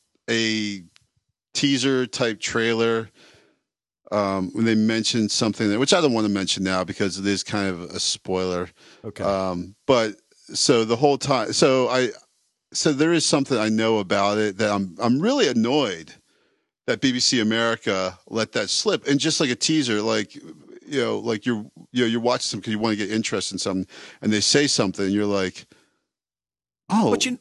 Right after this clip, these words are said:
Speaker 1: that sounds like a pretty big plot point." Like,
Speaker 2: Yeah,
Speaker 1: you
Speaker 2: but you
Speaker 1: know.
Speaker 2: know what I'm beginning to, to come to the realization is that there are a lot of people out there that like that stuff. That, I mean, that like spoilers.
Speaker 1: Ah, I hate it,
Speaker 2: And
Speaker 1: man.
Speaker 2: I, I hate, I agree. I agree.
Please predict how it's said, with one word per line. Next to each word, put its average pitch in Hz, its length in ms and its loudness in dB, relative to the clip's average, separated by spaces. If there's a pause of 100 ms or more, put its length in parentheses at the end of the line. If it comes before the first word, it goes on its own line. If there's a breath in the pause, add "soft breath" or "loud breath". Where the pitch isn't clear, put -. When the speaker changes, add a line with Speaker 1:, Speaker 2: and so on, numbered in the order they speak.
(120)
Speaker 1:
that 175 160 2
sounds 165 200 4
like 147 80 0
a 131 40 -2
pretty 131 240 0
big 110 320 0
plot - 360 0
point." 87 460 -2
Like, 92 220 -6
Speaker 2:
Yeah, 220 120 -4
Speaker 1:
you - 60 -2
Speaker 2:
but 196 120 0
you 254 60 -2
Speaker 1:
know. 262 80 0
Speaker 2:
know - 40 0
what 247 100 0
I'm 220 140 0
beginning 185 400 -2
to, 156 320 -6
to 135 260 0 (200)
come 147 180 -4
to 135 100 -4
the 123 80 -6
realization 127 640 -2
is 110 180 -4
that 131 200 -6
there 139 100 -2
are 127 40 2
a 127 60 0
lot 170 280 -4
of 185 80 -6
people 214 360 -6
out 185 280 0
there 139 120 -2
that 226 140 -2
like - 360 -8
that 110 200 -6
stuff. - 380 -6
That, 156 160 -6
I - 40 -2
mean, 156 180 0 (180)
that 143 180 -2
like 156 420 -2
spoilers. 143 800 -6
Speaker 1:
Ah, 127 280 -8
I 92 60 -8
hate 160 440 -4
it, 120 100 2
Speaker 2:
And 90 80 -6
Speaker 1:
man. 92 120 -4
Speaker 2:
I, 156 240 6
I 165 40 2
hate, 196 220 4
I 160 180 6
agree. 180 360 0
I 123 180 -2
agree. 170 360 -6